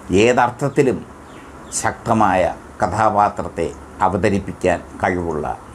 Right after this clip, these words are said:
നടി. പക്ഷേ ദുരന്തം, ദുരന്തമെന്നാൽ വിധി നൽകിയ ദുരന്തം അവരെ തിരിച്ചടിച്ചു. അത് വല്ലാത്ത ഒരു തിരിച്ചടിയായിരുന്നു. തിരിച്ചു വരണം ജയലളിതയെ, നിങ്ങൾ,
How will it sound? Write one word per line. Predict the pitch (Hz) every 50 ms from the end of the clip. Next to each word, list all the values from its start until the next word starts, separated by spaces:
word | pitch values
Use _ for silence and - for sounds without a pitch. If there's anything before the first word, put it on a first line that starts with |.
| 90 90
നടി. | 87 82 85 80 - - - - - - - - - - - - - - -
പക്ഷേ | 107 - - - 120 90 73 - - - - - - - - - - 87 98
ദുരന്തം, | 117 127 139 151 170 165 131 104 - - - - - - - - - - - - - - - - - - - - - - - -
ദുരന്തമെന്നാൽ | 101 98 113 120 120 139 139 139 135 131 127 127 120 92 92 92
വിധി | 107 113 113 143 156 170
നൽകിയ | 170 175 170 165 165 160 - 104
ദുരന്തം | 101 107 101 87 82 - - - - - - - - - - - - - - - - - - - - - 107
അവരെ | 110 107 95 87 - - - - - - -
തിരിച്ചടിച്ചു. | 113 104 104 98 - 98 80 71 - - - - - - - - - - - - - - - - 98 92
അത് | 92 110 101 90 - - - - - - - 92
വല്ലാത്ത | 95 95 98 104 110 113 113 113 - 107 85 - - - - - - - - -
ഒരു | 104 92 85 87 - - - - - -
തിരിച്ചടിയായിരുന്നു. | 110 101 101 98 - 110 95 80 71 71 71 - - - - - - - - - - - - - - - - - - - - - -
തിരിച്ചു | 123 120 123 120 - 151
വരണം | 139 135 131 139 151 135 - - - - 95
ജയലളിതയെ, | 92 101 107 107 104 101 101 95 85 80 69 71 - - - - 82
നിങ്ങൾ, | 82 90 98 90 82 76